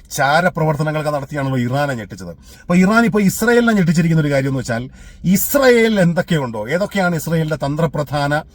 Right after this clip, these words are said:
മേഖലകൾ, ഏതൊക്കെയാണ് അവരുടെ സൈനിക താവളങ്ങൾ, ഏതൊക്കെയാണ് വ്യോമതാവളങ്ങൾ, തന്ത്രപ്രധാനമായ ഇസ്രയേലിലെ എല്ലാ മേഖലകളെക്കുറിച്ചും ഞങ്ങൾക്ക് നല്ല ബോധമുണ്ട്, ഞങ്ങൾക്കത് കാണാപ്പാഠമാണെന്ന് പറഞ്ഞിട്ട് ഇസ്രയേലിലെ തന്ത്രപ്രധാന മേഖലകളെക്കുറിച്ചുള്ള ഒരു ത്രീ ഡി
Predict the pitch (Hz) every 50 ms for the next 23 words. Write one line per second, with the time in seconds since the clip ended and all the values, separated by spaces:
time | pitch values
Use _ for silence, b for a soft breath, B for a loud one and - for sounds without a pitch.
0 | - - 131 139 143 139 151 139 127 113 107 92 82 - B B B B 165 180
1 | - - 170 160 151 147 147 143 - - 135 139 147 160 160 165 139 139 131 127
2 | 123 120 113 104 98 - B B B B - 156 175 - - 170 156 151 147 123
3 | 120 127 143 160 165 165 147 143 139 131 127 123 120 113 98 90 - B B B
4 | B B - 180 196 214 214 220 214 202 196 175 - 185 175 170 165 165 160 156
5 | 151 147 147 143 139 - b b b b b b b 147 143 - 190 185 180 170
6 | 170 170 165 147 147 160 170 185 202 202 208 220 226 226 220 196 170 165 165 151
7 | 175 170 165 170 160 151 - 139 131 117 - 135 139 190 - b b b b b
8 | b 139 147 156 143 156 147 143 139 143 147 156 160 165 143 131 127 127 - 139
9 | 127 107 104 165 101 - 139 139 143 135 139 135 127 135 135 143 160 175 170 147
10 | 170 160 160 151 143 139 135 131 123 117 113 113 135 143 175 - b b b b
11 | b b b 180 - - 262 262 240 214 190 175 170 147 - 147 147 156 156 139
12 | 147 135 143 147 143 139 135 135 127 - 135 135 131 127 - - 123 113 - 123
13 | 117 117 139 185 - b b b b b b b b 147 151 170 165 151 147 -
14 | - - - - - - - 208 226 240 254 247 247 233 208 190 -